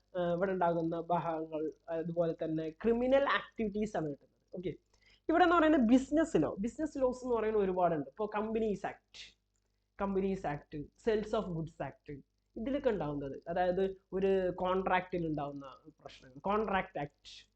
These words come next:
ഓക്കെ, ഏർ, നമ്മുടെ അഗ്രിമെന്റിൽ ഉണ്ടാവുന്ന പ്രശ്നങ്ങൾ, അതായത് ബിസിനസ്സിൽ തന്നെ ഒരുപാട്, അല്ലേ, ബിസിനസ് എന്ന് പറഞ്ഞാൽ തന്നെ എന്താ, കോൺട്രാക്റ്റുകളും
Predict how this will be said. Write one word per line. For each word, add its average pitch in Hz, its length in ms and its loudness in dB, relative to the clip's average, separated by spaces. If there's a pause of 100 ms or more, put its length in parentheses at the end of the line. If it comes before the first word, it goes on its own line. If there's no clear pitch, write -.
(100)
ഓക്കെ, 170 160 -4 (420)
ഏർ, 170 300 -2
നമ്മുടെ 202 220 2
അഗ്രിമെന്റിൽ 220 580 8
ഉണ്ടാവുന്ന 165 320 0
പ്രശ്നങ്ങൾ, 147 380 -8
അതായത് 233 280 -2
ബിസിനസ്സിൽ 254 540 -2
തന്നെ 294 140 0
ഒരുപാട്, 240 360 4
അല്ലേ, 190 220 4
ബിസിനസ് 156 500 -8
എന്ന് 262 180 0
പറഞ്ഞാൽ 233 140 0
തന്നെ 220 100 0
എന്താ, 208 180 0
കോൺട്രാക്റ്റുകളും 185 880 -4